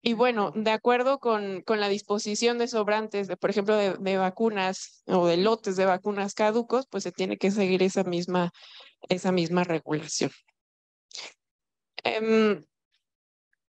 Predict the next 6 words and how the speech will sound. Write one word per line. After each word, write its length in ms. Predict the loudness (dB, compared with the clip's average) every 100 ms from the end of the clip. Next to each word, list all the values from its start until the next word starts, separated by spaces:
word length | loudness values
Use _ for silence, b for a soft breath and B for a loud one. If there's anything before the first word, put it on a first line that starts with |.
| -8
hay 200 | -2 0 2
otra 160 | 2
pregunta 520 | 2 2 2 2 2
de 400 | 2 4 4 2 2
Edwin 340 | 0 0 -2
Marín. 360 | 0 -2 -4